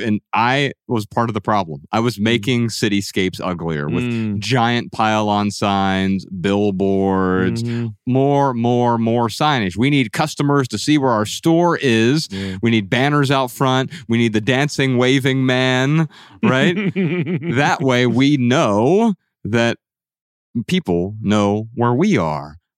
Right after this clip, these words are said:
Speaker 1: But of course, that adds to the chaos. I was adding to the chaos. And for
Speaker 2: Mm.
Speaker 1: that, everyone in Dayton, Ohio, Cincinnati, Ohio, Northern Kentucky, Indiana, I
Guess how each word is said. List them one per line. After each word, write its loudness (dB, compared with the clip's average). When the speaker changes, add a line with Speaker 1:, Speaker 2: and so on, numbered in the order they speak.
Speaker 1:
But 2
of -6
course, -2
that 0
adds 0
to -2
the -2
chaos. -2
I 0
was 2
adding 0
to -4
the -2
chaos. -4
And 0
for 4
Speaker 2:
Mm. 4
Speaker 1:
that, 0
everyone 2
in 2
Dayton, 2
Ohio, 2
Cincinnati, 2
Ohio, 2
Northern 2
Kentucky, 0
Indiana, 2
I 2